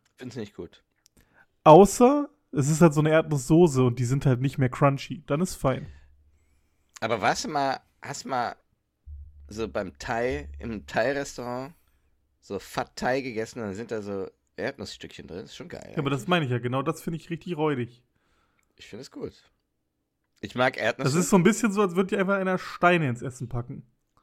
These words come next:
Speaker 1: Nee, nee, nee. Das sind kleine Überraschungs-, kleine
Speaker 2: <laughs>
Speaker 1: Überraschungs-
Speaker 2: Man
Speaker 1: Körner.
Speaker 2: kann nicht einfach alles als Überraschung betiteln. Außerdem weißt du ja vorher, dass die Erdnüsse da drin sind.
Speaker 1: Ja, aber das ist ja das Geile. Wann finde ich sie? Oh, hier war eine Erdnuss dabei. Geil.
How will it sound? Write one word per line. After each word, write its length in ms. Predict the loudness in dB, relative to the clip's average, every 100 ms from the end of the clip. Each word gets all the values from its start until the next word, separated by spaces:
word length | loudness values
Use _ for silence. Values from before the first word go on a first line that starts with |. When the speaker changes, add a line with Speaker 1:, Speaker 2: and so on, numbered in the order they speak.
| _
Speaker 1:
Nee, 420 | -16 -10 -8 -8
nee, 140 | -8 -10
nee. 160 | -10
Das 140 | -12 -10
sind 160 | -10
kleine 320 | -10 -8 -6 -6
Überraschungs-, 760 | -6 -8 -10 -14 -14 -14 -16 _ _ -20 _
kleine 300 | -8 -6 -4
Speaker 2:
<laughs> 40 |
Speaker 1:
Überraschungs- 720 | -4 -6 -6 -8 -10 -12 -16 -18 _ _ -20 -20 _
Speaker 2:
Man 140 | -4 0
Speaker 1:
Körner. 120 | 4
Speaker 2:
kann 160 | 4 4
nicht 160 | 2
einfach 360 | 2 2 0 0
alles 340 | 0 0 -4
als 120 | -6 -6
Überraschung 520 | -6 -2 -4 -4 -6
betiteln. 580 | -6 -6 -6 -6 -8 -12 -16 -16 -16 _ _ _ _ _ _ _ _ _ _ _ _ _ _
Außerdem 340 | -8 -4 -4 4
weißt 260 | 4 4
du 40 | 0
ja 100 | -2
vorher, 280 | 0 -2 0
dass 160 | -2
die 80 | -2
Erdnüsse 340 | -6 -6 -8 -4
da 100 | -2
drin 220 | -2 -2
sind. 320 | -6 -10 -18 _ _ _ _ _ _
Speaker 1:
Ja, 100 | -2
aber 80 | -2
das 160 | -8
ist 100 | -6
ja 60 | -6
das 140 | -8 -4
Geile. 280 | -2 -2 -6 -10
Wann 160 | -14
finde 300 | -10 -8 -8
ich 100 | -10
sie? 240 | -12 -18 -12
Oh, 260 | -10 -4 -2
hier 120 | 0
war 60 | -2
eine 120 | -4
Erdnuss 260 | -6 -10 -12
dabei. 300 | -8 -6 -6
Geil. 420 | -10 -14 -14